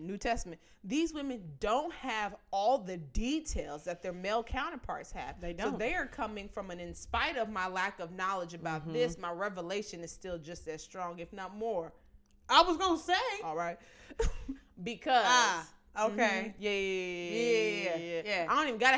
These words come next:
Speaker 1: have all the da-,
Speaker 2: Ain't
Speaker 1: data
Speaker 2: got
Speaker 1: y'all
Speaker 2: to have
Speaker 1: got.
Speaker 2: all of that, ain't got to have it. 'Cause first of all, it's giving hindrance.
Speaker 1: Amen.
Speaker 2: First of all, if we really wanna sit here and unpack some
Speaker 1: All I'm trying to
Speaker 2: people,
Speaker 1: say is
Speaker 2: it's
Speaker 1: this.
Speaker 2: giving hindrance.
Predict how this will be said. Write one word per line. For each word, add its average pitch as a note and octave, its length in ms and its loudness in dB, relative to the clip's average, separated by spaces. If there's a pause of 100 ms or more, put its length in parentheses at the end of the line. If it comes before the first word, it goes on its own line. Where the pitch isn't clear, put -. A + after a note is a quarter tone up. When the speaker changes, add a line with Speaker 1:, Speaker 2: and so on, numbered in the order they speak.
Speaker 1:
have G3+ 140 4
all F#3+ 80 2
the F#3 100 -4
da-, F#3 120 -6 (100)
Speaker 2:
Ain't - 0 -
Speaker 1:
data B3 240 4
Speaker 2:
got B3+ 140 8
Speaker 1:
y'all A3 100 8
Speaker 2:
to - 40 6
have C#4+ 220 8
Speaker 1:
got. C#4+ 80 6
Speaker 2:
all B3+ 140 6
of A3 80 2
that, D#3 320 -2 (460)
ain't B3+ 160 4
got C4 180 4
to B3+ 80 2
have C4 200 2
it. F3+ 120 -2
'Cause A#3 180 8 (100)
first B4 240 8
of A#3+ 80 6
all, A3+ 300 12 (180)
it's - 140 2
giving B3 320 6
hindrance. F#3+ 760 0 (220)
Speaker 1:
Amen. G3 120 -10
Speaker 2:
First C#4+ 320 8
of F#3 100 2
all, E3 400 4 (180)
if F3+ 120 -2
we A3 120 0
really A#3+ 260 4
wanna A3+ 160 4
sit A#3 160 0
here G#3+ 180 2
and F3+ 80 -2
unpack A3 460 2
some F#3+ 160 -4
Speaker 1:
All E3+ 40 -2
I'm F3+ 100 -2
trying - 40 -2
to E3+ 60 0
Speaker 2:
people, D#3+ 160 4
Speaker 1:
say C#3+ 140 -2
is D3+ 120 -10
Speaker 2:
it's D#3+ 120 0
Speaker 1:
this. D3+ 100 -4
Speaker 2:
giving G#3 240 4
hindrance. G3 640 0